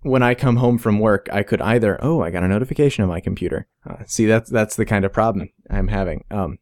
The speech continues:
<laughs> when I come home from work, it could either be, like, work on the vlog or something like that, or go sit on my bed and scroll through Instagram for a little bit. And do you have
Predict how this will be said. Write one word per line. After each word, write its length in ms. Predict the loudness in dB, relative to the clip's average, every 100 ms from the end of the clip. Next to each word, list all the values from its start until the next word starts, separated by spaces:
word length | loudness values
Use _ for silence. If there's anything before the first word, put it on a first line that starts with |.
| _ _
<laughs> 80 | -4 -4 -14 -20 _ -14 -12 -18 -16 -18 _ _
when 200 | 0 2
I 100 | 2
come 160 | 2
home 160 | 2 2
from 200 | 2 2
work, 320 | 4 4 2
it 180 | -6 -6
could 120 | -4
either 280 | -2 -2 -2
be, 500 | -2 -2 -2 -4 -10 _ _
like, 260 | -6 -2 0
work 240 | 2 2
on 120 | 4 0
the 80 |
vlog 420 | 0 2 2 2 -4
or 120 | -6
something 260 | -2 -2 -2
like 160 | -2
that, 300 | -2 -2 -4 -6
or 640 | 0 2 4 4 2 0 -6 _
go 440 | 2 4 6 4 0 _ -8
sit 220 | 0 2
on 120 | 2
my 120 | 0
bed 360 | 2 2 0 -2
and 260 | -4 -2 -2
scroll 320 | -2 2 2
through 260 | 2 2 4
Instagram 500 | 2 0 -4 -4 -4
for 100 | -6
a 60 |
little 180 | -4 -4
bit. 200 | -6 -8 -10 _
And 160 | -2 0
do 60 |
you 80 | 0
have 380 | 2 2 0 -4